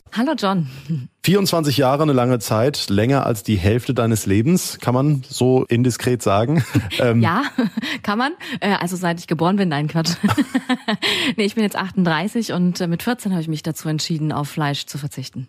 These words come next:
Speaker 2: Wie kam es dazu?
Speaker 1: Ja, es ist vielleicht so eine kleine Kindergeschichte, muss man sagen. Äh, also nicht so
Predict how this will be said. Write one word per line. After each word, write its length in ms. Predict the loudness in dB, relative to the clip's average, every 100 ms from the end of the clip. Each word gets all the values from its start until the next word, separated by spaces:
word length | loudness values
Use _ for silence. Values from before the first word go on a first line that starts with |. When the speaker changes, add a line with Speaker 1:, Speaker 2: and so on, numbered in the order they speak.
| -2
Speaker 2:
Wie 60 | 0
kam 180 | 2 0
es 80 |
dazu? 320 | -4 -6 -8 -12 _ -20 -16 -18 -6
Speaker 1:
Ja, 200 | 0 0
es 80 | 0
ist 160 | -4 -6
vielleicht 380 | 0 0 0 0
so 60 |
eine 100 | -2
kleine 220 | 2 2 4
Kindergeschichte, 680 | 2 2 0 0 -2 0 0
muss 180 | 2
man 140 | 2 2
sagen. 380 | 2 0 -2 -2
Äh, 200 | -2 0
also 180 | 0 2
nicht 240 | 2 2
so 260 | 0 2